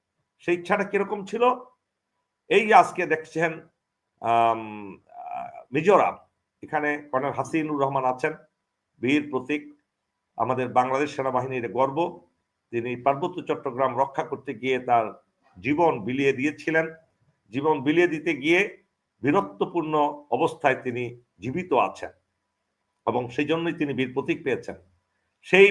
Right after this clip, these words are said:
মিজোরামটি স্বাধীন হয়ে যেত উনিশশো একাত্তর সালের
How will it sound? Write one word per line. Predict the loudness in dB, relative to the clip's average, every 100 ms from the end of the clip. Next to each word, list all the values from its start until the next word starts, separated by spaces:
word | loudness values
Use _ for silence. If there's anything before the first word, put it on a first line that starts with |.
| 6
মিজোরামটি | 8 10 10 6 0 0 -2 -6 _ _ _ 4
স্বাধীন | 8 8 6 6
হয়ে | 6 6
যেত | 0 0 -2 -2
উনিশশো | -6 0 0
একাত্তর | 0 -6 -6 -4 0
সালের | 2 2